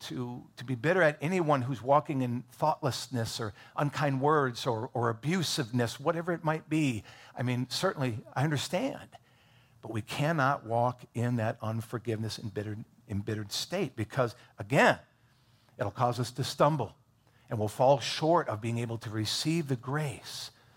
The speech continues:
Often in our life, if we're not finding answers to prayer, if we're not experiencing the kind of grace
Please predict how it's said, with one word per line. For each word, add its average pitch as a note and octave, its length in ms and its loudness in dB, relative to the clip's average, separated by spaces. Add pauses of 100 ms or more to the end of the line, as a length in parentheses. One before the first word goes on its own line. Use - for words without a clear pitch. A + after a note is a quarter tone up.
(580)
Often D#3 380 2
in F3 100 4
our E3+ 140 6
life, E3+ 320 8
if B2 120 -6
we're A2+ 80 0
not C#3+ 300 4
finding C3+ 360 0
answers A2 320 -4
to - 120 -16
prayer, A2+ 220 -4
if G2 100 -6
we're A#2 100 -4
not D3+ 340 2
experiencing B2 640 -6
the A#2 100 -6
kind A#2 240 -4
of G#2 120 -14
grace B2+ 360 0